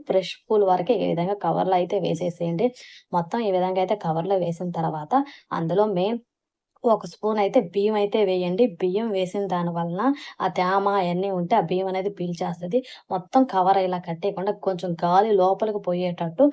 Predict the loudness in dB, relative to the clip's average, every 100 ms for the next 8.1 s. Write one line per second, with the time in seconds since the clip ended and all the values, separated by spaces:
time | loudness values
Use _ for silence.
0 | 0 -8 -2 2 2 2 0 -2 -4 -4
1 | -6 2 2 2 -2 0 0 0 -2 -4
2 | -4 -4 -2 0 0 -2 -2 -2 0 0
3 | 2 0 0 -2 -4 -4 -4 -4 -2 0
4 | 2 0 -2 -4 -6 -6 -6 -4 -4 -4
5 | -4 -4 -6 -10 -12 -10 -2 0 0 -2
6 | 0 2 2 0 -2 0 2 2 -2 -20
7 | -14 -6 -4 -2 -2 -4 -6 -4 -4 0